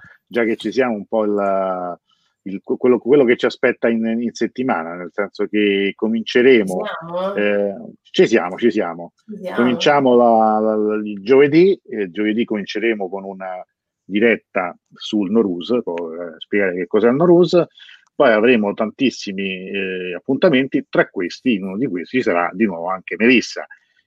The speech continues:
Speaker 1: perché appunto avremo una, un'intervista incrociata in cui lei insieme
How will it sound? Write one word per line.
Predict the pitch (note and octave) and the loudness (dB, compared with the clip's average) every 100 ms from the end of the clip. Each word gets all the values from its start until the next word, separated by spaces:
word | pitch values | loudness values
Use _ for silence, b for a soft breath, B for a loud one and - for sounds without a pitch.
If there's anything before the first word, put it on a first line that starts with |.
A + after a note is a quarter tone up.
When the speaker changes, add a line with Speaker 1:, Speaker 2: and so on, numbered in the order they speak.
| _ | _
Speaker 1:
perché | - G2+ - | -10 -6 -4
appunto | G#2 - G#2 G2+ | -4 -4 -4 -4
avremo | F#2+ G#2 G2 | -2 -2 -2
una, | G2 F#2+ F#2 F2+ F2 F2+ | -6 -6 -6 -8 -8 -8
un'intervista | G2 G#2+ G#2+ - A2+ B2 B2 - A#2+ | -4 -2 0 0 2 4 2 2 0
incrociata | G#2+ G2+ C#3+ - F2+ F#2+ G#2 A#2 F#2 F2 F2 | 0 0 0 2 0 2 4 4 4 0 -6
in | F2+ | -10
cui | - F#2+ F#2 F2 F2 | -12 -12 -10 -12 -6
lei | G2+ F#2+ | -4 -4
insieme | F2+ - G2 F2 | -6 -6 -6 -6